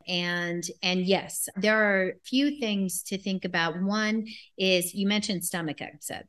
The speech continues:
That can be a little bit different. That could just be the high nutritional content. Supplementation, you're putting high amounts of nutrients in your body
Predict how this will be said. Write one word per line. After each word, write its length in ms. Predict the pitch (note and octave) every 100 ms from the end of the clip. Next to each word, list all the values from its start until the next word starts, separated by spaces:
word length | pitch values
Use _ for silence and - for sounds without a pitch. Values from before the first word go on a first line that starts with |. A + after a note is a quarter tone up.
| -
That 240 | F3+ G#3+
can 120 | B3+
be 120 | A#3 G#3+
a 60 |
little 140 | G3+ F#3
bit 220 | F3+ -
different. 460 | E3+ E3+ F#3+ F3+
That 280 | F3+ G3 A#3+ -
could 120 | A#3
just 280 | G#3 G3 -
be 220 | F#3 F3
the 80 | D#3+
high 240 | - E3+
nutritional 520 | D#3+ D3+ D#3+ D#3 C#3
content. 440 | C3 D3+ D3 A#2 - - - - - _ _
Supplementation, 1080 | - B3 B3+ B3+ A#3 G3 F#3+ F#3 - A3 G#3+
you're 120 | F#3+
putting 340 | - A3 G#3+ E3
high 360 | - - F3+
amounts 420 | F3+ E3+ D#3+ D#3+
of 80 | E3
nutrients 560 | E3+ E3 E3 E3 D#3+ D#3+
in 120 | E3
your 100 | D3+
body 540 | D#3+ D3 D3 C3+ C3+